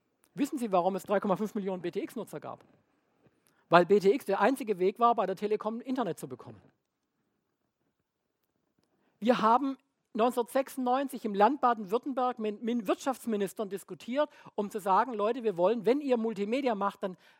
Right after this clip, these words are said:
sprecht nicht von Multimedia, sprecht von Internet und macht's über Glas." Und die haben gesagt, "Wir reden nur über Multimedia. Wir wollen den Buy-Button am, äh, äh, äh, am, am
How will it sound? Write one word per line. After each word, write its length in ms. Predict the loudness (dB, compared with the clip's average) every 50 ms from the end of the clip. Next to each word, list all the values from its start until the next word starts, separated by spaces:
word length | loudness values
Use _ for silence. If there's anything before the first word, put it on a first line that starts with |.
| _
sprecht 440 | _ -20 -20 -8 -2 0 0 0 0
nicht 140 | -4 -10 -8
von 120 | -8 -6
Multimedia, 500 | -6 -4 -4 -4 -4 -2 0 0 0 0
sprecht 320 | -2 -4 -4 -6 -6 -4 -6
von 100 | -10 -10
Internet 400 | -8 -6 -6 -4 -4 -4 -4 -4
und 80 | -4
macht's 240 | -2 -2 -4 -4 -6
über 160 | -10 -8 -8
Glas." 340 | -6 -4 -4 -6 -6 -8 _ _ _ _ _ _ _ _ _ _ _ _ _ _ _ _ _ _ _ _ _ _ _ _ _ _ _ _ _ _ _ _ _ _ _ _ _ _ _ _ _ -8
Und 100 | -4 0 2
die 60 | 2
haben 80 | 2 4
gesagt, 200 | 2 0 0 -2
"Wir 100 | -2 -2
reden 160 | -2 -2 0
nur 100 | 0 0
über 120 | 0 0
Multimedia. 520 | -2 -4 -4 -6 -6 -6 -6 -6 -6 -4 -2
Wir 100 | 0 2
wollen 160 | 2 2 2
den 140 | 0 0 4
Buy-Button 600 | 6 6 6 6 6 4 2 2 0 -2 -4 -2
am, 260 | -2 -2 -2 -4 -8
äh, 240 | -8 -8 -6 -6 -6
äh, 360 | -6 -4 -6 -4 -4 -4 -4 -6 -4
äh, 120 | -4 -2 0
am, 280 | 0 -2 -2 -4 -6
am 400 | -6 -6 -6 -6 -6 -6 -6 -8